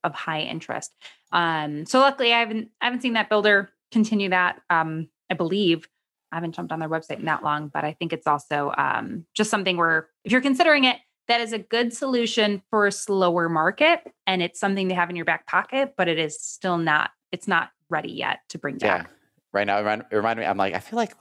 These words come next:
Speaker 2: I just saw this somewhere." And Kevin had a tweet from just a couple days ago. He's like,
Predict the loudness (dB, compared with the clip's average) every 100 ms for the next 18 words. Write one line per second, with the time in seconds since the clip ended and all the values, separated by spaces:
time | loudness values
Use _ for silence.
0 | -14 -4 -2 0 2 2 2 0 2 2
1 | 0 -2 -2 -4 -2 -2 -2 -6 -8 -6
2 | -6 -8 -4 -2 0 0 2 4 4 2
3 | -2 -2